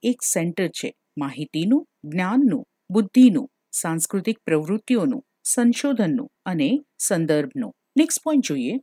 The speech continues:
A third of its thousand members are women. તેના એક હજાર સભ્યોમાંથી ત્રીજા ભાગના સભ્યો મહિલાઓ છે. નેક્સ્ટ પોઇન્ટ જોઈએ. And so,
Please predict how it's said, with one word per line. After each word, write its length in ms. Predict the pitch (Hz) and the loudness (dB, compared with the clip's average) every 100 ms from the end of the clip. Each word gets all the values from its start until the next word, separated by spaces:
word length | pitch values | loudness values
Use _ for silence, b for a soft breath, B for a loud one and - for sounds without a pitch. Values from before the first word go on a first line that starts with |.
| _ - | _ -6
A 60 | |
third 480 | 233 - - 277 330 | -6 -4 -2 0 0
of 440 | - - 254 - 262 | -2 -4 -4 -2 -2
its 280 | - - | -2 -4
thousand 480 | 175 170 175 202 254 | -4 -4 -2 0 2
members 520 | 202 147 131 123 156 - - | 2 -2 -4 -4 -4 -6 -6
are 220 | 196 185 147 | -8 -6 -4
women. 300 | 127 110 - _ _ - | -4 -6 -10 _ _ -4
તેના 320 | 151 143 143 - | -2 -2 -4 -4
એક 280 | 240 269 - 170 | -2 -2 -6 -8
હજાર 360 | 165 196 220 | -6 -4 -4
સભ્યોમાંથી 840 | 226 - 156 180 196 180 160 - - _ - | -4 -4 -4 -2 -2 -2 -6 -12 -16 _ -4
ત્રીજા 400 | 240 240 269 269 | 0 2 2 2
ભાગના 500 | - 180 190 190 196 | 0 -6 -8 -8 -4
સભ્યો 600 | - 143 127 139 202 294 _ | -2 -2 -4 -6 -6 -8 _
મહિલાઓ 480 | 165 165 160 156 127 | -6 -4 -4 -6 -8
છે. 200 | - - - _ _ 285 | -12 -16 -20 _ _ 0
નેક્સ્ટ 220 | 285 - | 0 2
પોઇન્ટ 180 | 269 190 | 2 2
જોઈએ. 400 | 135 113 196 294 _ _ - | -2 -4 -6 -8 _ _ -4
And 120 | 202 202 | -2 0
so, 240 | - 180 | 0 0